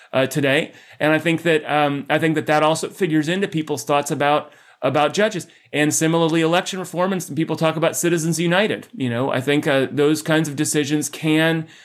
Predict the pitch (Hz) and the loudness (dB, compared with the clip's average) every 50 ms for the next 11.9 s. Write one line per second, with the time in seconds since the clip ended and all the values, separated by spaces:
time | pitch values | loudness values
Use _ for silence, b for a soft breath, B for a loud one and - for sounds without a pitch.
0 | B B B 123 135 135 - - - 165 160 151 - - - 160 - 143 123 131 | B B B -2 -2 -2 -2 -2 -2 0 0 0 -2 -6 -6 -6 -4 -4 -4 -4
1 | 123 - - 143 147 156 - 190 190 190 190 b b b b b b b b 135 | -4 -2 -2 0 0 0 0 -2 -2 -4 -6 b b b b b b b b -2
2 | 127 - 147 143 131 131 - 156 147 143 143 143 135 127 117 131 147 147 156 156 | -2 0 0 0 0 2 0 0 0 0 0 0 -2 0 0 2 2 2 2 2
3 | 185 180 185 175 - 117 123 113 - 131 139 135 - 131 127 127 143 139 147 143 | 0 -2 -2 -4 -2 -2 -2 -2 0 -2 -2 -2 -2 -6 -6 -6 -2 0 0 0
4 | 135 127 117 120 - 147 160 196 - - - - b b b b b b b 135 | 2 0 -2 -2 0 0 0 0 -2 -8 -20 -20 b b b b b b b -2
5 | 127 123 143 143 147 151 - 127 113 107 127 151 175 170 - 156 131 120 - 139 | 0 0 0 0 -2 0 -2 -4 -2 -2 0 0 0 0 0 0 -2 0 0 0
6 | 131 123 - 135 131 127 123 127 120 - - 123 - - 151 151 160 147 - - | 0 0 0 0 0 0 0 -2 -4 -4 -4 -6 -2 0 0 2 0 0 -2 -2
7 | 143 135 131 135 120 - 143 135 131 120 131 139 143 143 135 120 113 107 - 123 | -2 -2 -2 -2 -4 -2 0 0 0 0 0 0 0 2 2 0 0 -2 -2 -2
8 | 117 113 113 117 B B B B - 165 175 214 202 165 127 113 - 131 123 - | -2 -2 -4 -8 B B B B 0 0 2 2 0 -2 -4 -2 -2 -2 -2 -2
9 | 123 120 - - - 123 120 120 - 139 165 170 175 175 B B B B B B | -4 -4 -4 -4 -4 -2 -2 -2 -2 -2 -2 -2 -2 -4 B B B B B B
10 | B B 147 143 147 165 175 151 143 131 127 131 143 170 180 180 180 180 180 170 | B B 0 2 2 2 2 2 2 2 2 4 2 2 2 2 2 2 0 2
11 | 170 180 180 175 196 190 - 190 180 - 190 185 165 170 175 202 247 233 | 2 0 0 2 0 -4 -2 -2 -2 -2 -2 -2 0 2 2 2 0 -2